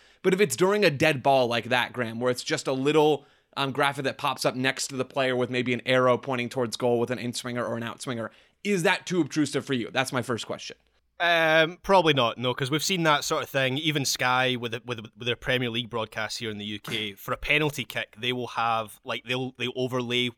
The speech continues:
Speaker 2: the, where a certain player has placed
Speaker 1: Hmm.
Speaker 2: a penalty as they're taking it. So it's kind of a s-,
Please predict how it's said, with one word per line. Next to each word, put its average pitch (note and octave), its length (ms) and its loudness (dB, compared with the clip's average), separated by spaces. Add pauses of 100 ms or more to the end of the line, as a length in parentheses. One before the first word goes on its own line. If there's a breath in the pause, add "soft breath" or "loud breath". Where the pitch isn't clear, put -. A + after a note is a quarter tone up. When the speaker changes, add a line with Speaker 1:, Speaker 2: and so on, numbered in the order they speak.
(100)
Speaker 2:
the, A2+ 640 -4
where A2+ 200 -6 (140)
a - 120 -8
certain A2+ 260 -6
player A#2+ 240 -4
has A2 240 -8 (220)
placed C3 340 0
Speaker 1:
Hmm. G#2+ 60 -4
Speaker 2:
a - 20 -6
penalty D#3+ 540 -2 (400 soft breath)
as B2 180 2
they're C3+ 100 -2
taking D3 300 -4
it. E3 160 -2
So C#3 140 -2
it's A#2+ 100 -2
kind D3+ 180 2
of C3 80 2
a - 20 -4
s-, - 140 0